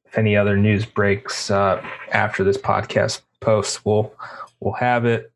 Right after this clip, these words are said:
uh, covered for you. Let's get into the Houston recap, I guess. I mean, context is king in this point. So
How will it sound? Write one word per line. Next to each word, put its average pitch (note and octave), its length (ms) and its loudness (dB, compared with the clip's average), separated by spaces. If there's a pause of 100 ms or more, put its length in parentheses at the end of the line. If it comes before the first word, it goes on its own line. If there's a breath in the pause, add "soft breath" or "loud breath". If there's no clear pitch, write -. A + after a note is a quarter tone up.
(400)
uh, G#2 180 0
covered A#2 380 2
for A#2 240 0
you. A2+ 220 2 (1080 loud breath)
Let's C3 340 0
get C3 180 2
into D#3 240 0
the A#2 120 2
Houston C#3+ 380 0
recap, E3+ 480 2
I F3+ 120 0
guess. F3+ 340 2
I A#2 100 2
mean, A2 400 2 (340 loud breath)
context C3 580 0
is G#2 180 -2
king C3 340 0
in C3+ 120 2
this C#3+ 180 0
point. D3 400 0
So G#2 380 0